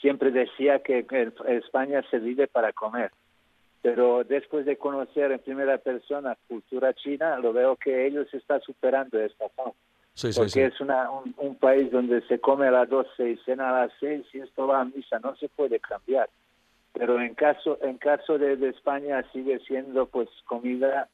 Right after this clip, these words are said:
Speaker 1: o gastronomía, mejor dicho, pues es, eh, un poco gastronomía, es geográficamente muy reconocida.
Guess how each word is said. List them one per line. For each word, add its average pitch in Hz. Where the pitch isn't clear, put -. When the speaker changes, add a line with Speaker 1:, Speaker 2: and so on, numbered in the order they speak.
Speaker 1:
o 120
gastronomía, 123
mejor 117
dicho, 127
pues 120
es, 135
eh, 127
un -
poco 131
gastronomía, 127
es 120
geográficamente 131
muy 127
reconocida. 113